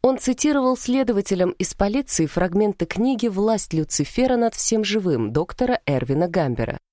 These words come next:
обвинявшего сугубо рационалистическое мышление как источник всевозможных зол: атомного оружия, генетических экспериментов, химических пищевых добавок,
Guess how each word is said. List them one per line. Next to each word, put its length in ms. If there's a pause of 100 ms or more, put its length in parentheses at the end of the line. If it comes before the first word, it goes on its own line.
обвинявшего 800
сугубо 640
рационалистическое 1040
мышление 560 (220)
как 180
источник 540
всевозможных 760
зол: 300 (360)
атомного 580
оружия, 360
генетических 760
экспериментов, 840 (240)
химических 680
пищевых 480
добавок, 640